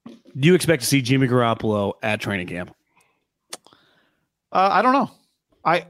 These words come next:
Speaker 2: I, it wouldn't shock me if he shows up.
Speaker 1: Yeah. I, uh, at this point, I,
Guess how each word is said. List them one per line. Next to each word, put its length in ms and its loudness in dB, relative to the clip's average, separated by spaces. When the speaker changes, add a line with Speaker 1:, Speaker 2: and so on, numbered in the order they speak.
Speaker 2:
I, 240 -2
it 180 4
wouldn't 300 4
shock 380 2
me 220 -18
if 120 -4
he 120 -2
shows 360 -4
up. 200 -14
Speaker 1:
Yeah. 200 -6
I, 180 0
uh, 200 -2
at 160 -4
this 140 2
point, 160 -8
I, 180 -2